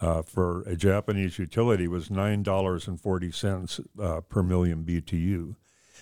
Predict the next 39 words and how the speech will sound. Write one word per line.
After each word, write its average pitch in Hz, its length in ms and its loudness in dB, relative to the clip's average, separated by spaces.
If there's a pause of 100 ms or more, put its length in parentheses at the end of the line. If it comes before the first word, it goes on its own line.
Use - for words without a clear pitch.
(120)
We 117 160 6
need 127 240 4
about 95 380 0 (220)
eleven, 95 680 2
we 101 180 2
need 113 160 8
about 95 240 -2
another 90 300 0
two 104 180 2
dollars 87 460 2
on 92 180 2
that, 95 280 2 (480)
and 90 140 4
we 87 100 2
need, 92 220 0
like, 87 280 -4
a, 80 300 0
a 92 100 -2
twenty-year 92 600 2
guarantee, 82 840 -6
and 85 160 0
we 87 120 4
could 78 200 -4
build 80 260 0
the 82 60 -8
pipeline. 80 640 -8 (520)
So 101 80 2
it 95 120 0
ought 110 180 4
to 143 100 4
be 101 160 2
left 87 320 -2
on 90 140 -2
the 82 60 -6
table. 98 540 2 (100)
You 90 100 -2
know, 82 160 2
it 87 120 2
just, 98 300 2